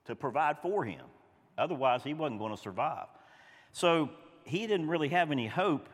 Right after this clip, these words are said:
in himself, just like us. So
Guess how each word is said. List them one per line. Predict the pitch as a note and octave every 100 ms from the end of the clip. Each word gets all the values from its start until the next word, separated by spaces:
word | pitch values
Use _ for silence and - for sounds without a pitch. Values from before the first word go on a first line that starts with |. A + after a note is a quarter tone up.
| -
in | A#2+
himself, | B2 G#2 - E3+ G#2+ G2 - -
just | A#2+ B2+
like | A2 G2+
us. | D#3+ D#2+ - - - _ _ - - - _ _
So | - E3 D3+